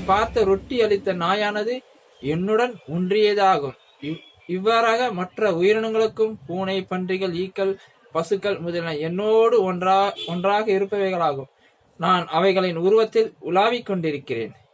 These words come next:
என்னை இவை அனைத்து, என்னை இவ் அனைத்து படைப்புகளிலும் பார்க்கிறவன் எனக்கு உகந்தவன். எனவே நீ வேதத்தை ஒழித்து இன்று செய்ததை போல் எனக்கு சேவை செய்"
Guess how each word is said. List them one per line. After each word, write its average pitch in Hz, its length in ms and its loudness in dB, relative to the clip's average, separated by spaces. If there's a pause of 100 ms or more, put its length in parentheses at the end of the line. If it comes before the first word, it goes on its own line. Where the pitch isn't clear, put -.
(100)
என்னை 156 300 -4
இவை 151 160 -2
அனைத்து, 185 540 -4 (680)
என்னை 180 440 -2
இவ் 165 200 0
அனைத்து 214 380 0
படைப்புகளிலும் 220 760 2
பார்க்கிறவன் 190 600 0
எனக்கு 156 380 -4
உகந்தவன். 170 500 -2 (220)
எனவே 185 500 -4 (280)
நீ 180 380 -6 (340)
வேதத்தை 190 520 0
ஒழித்து 214 560 0 (220)
இன்று 190 360 -2
செய்ததை 220 380 4
போல் 220 340 0
எனக்கு 160 380 -6
சேவை 180 360 -2
செய்" 143 340 -4